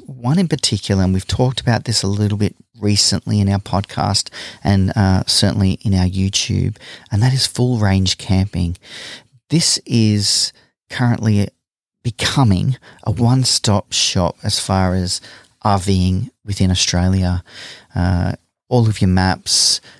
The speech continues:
places to stay, places that are free camp,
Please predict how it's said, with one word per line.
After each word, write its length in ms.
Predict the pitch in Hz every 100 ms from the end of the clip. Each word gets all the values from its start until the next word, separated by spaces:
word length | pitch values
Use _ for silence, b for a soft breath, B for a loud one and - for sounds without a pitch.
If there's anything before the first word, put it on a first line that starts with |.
| B -
places 440 | 113 104 - 104
to 120 | - 92
stay, 840 | - - 87 90 90 92 92 92 b b b
places 560 | - 101 98 - 101 -
that 160 | 92 87
are 40 |
free 380 | - - 113 123
camp, 480 | - 120 117 117